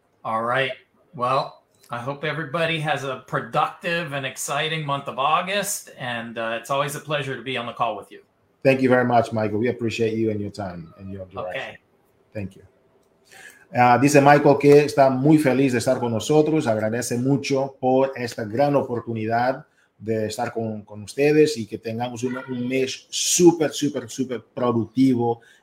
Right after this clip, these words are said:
Speaker 2: este mes de agosto. Damas y caballeros, hemos pasado un poquito del tiempo, pero ha sido una oportunidad de estar contigo, compartir los anuncios,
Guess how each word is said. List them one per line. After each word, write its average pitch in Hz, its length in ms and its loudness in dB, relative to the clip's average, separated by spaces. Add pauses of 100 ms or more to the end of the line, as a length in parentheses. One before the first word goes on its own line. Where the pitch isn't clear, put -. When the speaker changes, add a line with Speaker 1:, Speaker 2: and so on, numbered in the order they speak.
Speaker 2:
este 120 220 -8
mes 120 280 -2
de 117 160 -2
agosto. 107 440 -4
Damas 135 260 2
y 131 40 0
caballeros, 156 640 2
hemos 151 320 4
pasado 143 280 2
un 143 60 -2
poquito 135 300 -6
del 123 160 -2
tiempo, 147 360 0
pero 175 520 4
ha 123 140 -2
sido 131 260 0
una 127 140 0
oportunidad 120 640 -4
de 117 60 -4
estar 113 260 -6
contigo, 139 600 6 (260)
compartir 127 440 0
los 123 260 0
anuncios, 135 680 2